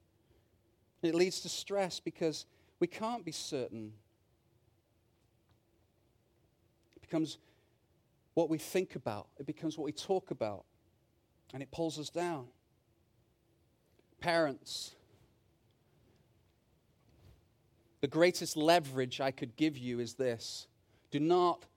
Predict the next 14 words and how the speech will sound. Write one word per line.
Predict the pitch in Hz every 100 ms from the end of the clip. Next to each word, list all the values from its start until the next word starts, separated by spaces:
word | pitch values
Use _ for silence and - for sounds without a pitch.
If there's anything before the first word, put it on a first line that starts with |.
| -
pass | - 170 139 -
your | 143
false | 127 - 151 143
gods | - 165 151 131 117 -
on | 143 139
to | 135 131
your | 127
children. | 127 143 135 110 95 - _ _ _ _ _ _ _ _ _ _ _ _ - - -
Make | 175 185
God | - 185 190 185 147 127 - _ _ _
the | -
no | 147 156 160
other | 147
God. | 135 131 113 104